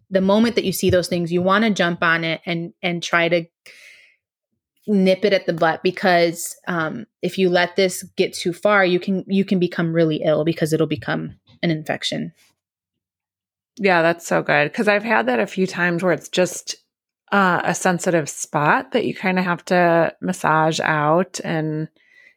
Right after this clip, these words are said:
Speaker 2: you know, feed the baby a little extra.
Speaker 1: Mm-hmm.
Speaker 2: But I did get the fever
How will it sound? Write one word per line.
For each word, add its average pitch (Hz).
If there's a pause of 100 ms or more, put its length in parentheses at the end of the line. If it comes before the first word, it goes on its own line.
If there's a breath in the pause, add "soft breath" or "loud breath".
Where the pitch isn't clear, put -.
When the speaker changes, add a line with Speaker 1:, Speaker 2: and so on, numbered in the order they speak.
(200 soft breath)
Speaker 2:
you 185
know, 151
feed 156
the 170
baby 165
a 202
little 226
extra. 254 (140 loud breath)
Speaker 1:
Mm-hmm. 185
Speaker 2:
But 180
I 196
did 190
get 170
the 175
fever 160